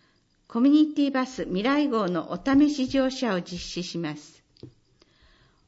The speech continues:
お試し乗車期間中は運賃無料でコミュニティバス未来号にご乗車いただけます。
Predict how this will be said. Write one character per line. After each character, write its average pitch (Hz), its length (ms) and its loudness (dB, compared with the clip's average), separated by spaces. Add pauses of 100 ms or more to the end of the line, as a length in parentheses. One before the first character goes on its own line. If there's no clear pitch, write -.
お 202 60 -6
試 285 340 4
し 262 200 -4
乗 285 180 0
車 277 160 -2
期 - 160 -14
間 247 380 0
中 196 200 -2
は 180 320 -2
運 302 280 4
賃 233 260 0
無 185 120 -2
料 185 260 0
で 170 160 -2
コ - 240 -6
ミ 254 80 4
ュ - 20 6 (140)
ニ - 80 -
テ 277 140 0
ィ - 20 -6
バ 254 160 -2
ス - 80 -12
未 196 180 -2
来 254 220 2
号 233 180 -2
に 220 180 -4
ご 208 160 -4
乗 214 220 -2
車 214 140 -8
い 190 80 -6
た 160 180 -6
だ 165 140 -6
け 151 160 -10
ま 147 160 -12
す。 - 240 -20